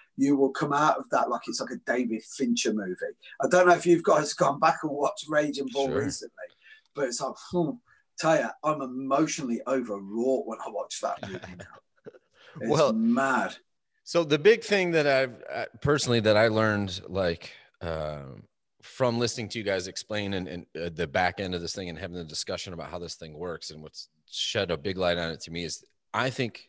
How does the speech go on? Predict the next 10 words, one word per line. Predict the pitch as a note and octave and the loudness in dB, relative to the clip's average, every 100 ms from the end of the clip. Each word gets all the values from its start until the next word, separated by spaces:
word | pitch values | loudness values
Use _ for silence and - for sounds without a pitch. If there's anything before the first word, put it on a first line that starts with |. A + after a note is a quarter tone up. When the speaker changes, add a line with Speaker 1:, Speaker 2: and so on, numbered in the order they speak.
| _ _ | _ _
Speaker 2:
for | - G2 | -6 -4
me, | G#2 A#2+ A2 F2+ F#2+ F2+ | 0 2 2 2 -2 -2
there's | A2 G2 | -2 -2
a | G2+ | -2
difference | G#2 A2 C3 A2+ - | -2 -2 -2 -4 -6
between | G#2+ F2+ - F#2+ F#2 F2+ F2 - _ _ _ | -8 -8 -8 -8 -6 -6 -8 -12 _ _ _
somebody | - B2 A2 G#2 | -6 -4 -2 -4
being | D2+ G#2+ A2 | -4 -4 -2
a | |
boxer | E2+ F2+ F#2+ - C3+ D3 | -2 -2 -2 -6 -8 -8